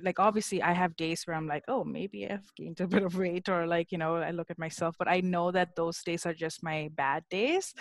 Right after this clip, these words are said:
because I feel like ninety percent of my days, I feel so great when I look at myself in the mirror and I'm like, "Wow,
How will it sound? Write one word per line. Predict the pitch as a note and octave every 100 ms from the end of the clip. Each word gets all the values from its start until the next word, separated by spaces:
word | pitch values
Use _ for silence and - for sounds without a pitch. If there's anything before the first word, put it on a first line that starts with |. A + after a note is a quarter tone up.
| - - - - F#3
because | F3+ F3+ E3+ E3 -
I | E3+
feel | - F#3 F3
like | E3+ E3+
ninety | D#3+ D#3+ F#3 -
percent | F3 - F3+
of | E3
my | E3
days, | D#3 D3 F3 G#3+ E3
I | F3
feel | - G3 F#3
so | - - G3 F#3 -
great | F3+ E3+
when | F3
I | D#3+
look | D#3+
at | D#3+
myself | D#3 - C#3+ -
in | G3
the |
mirror | G#3 A3 A#3+ D4 - - - - -
and | F#3
I'm | F3 D#3+
like, | D#3+ D3+
"Wow, | E3+ E3 A2